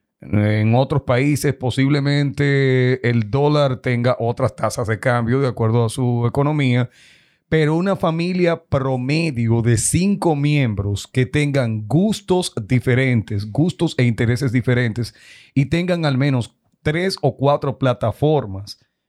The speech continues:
de pago mensual más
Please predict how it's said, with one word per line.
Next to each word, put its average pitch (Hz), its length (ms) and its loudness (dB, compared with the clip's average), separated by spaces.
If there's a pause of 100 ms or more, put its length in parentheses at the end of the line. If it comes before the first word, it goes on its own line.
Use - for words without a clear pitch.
(140)
de 120 160 -2
pago 147 380 -2
mensual 120 800 0 (580)
más 131 800 0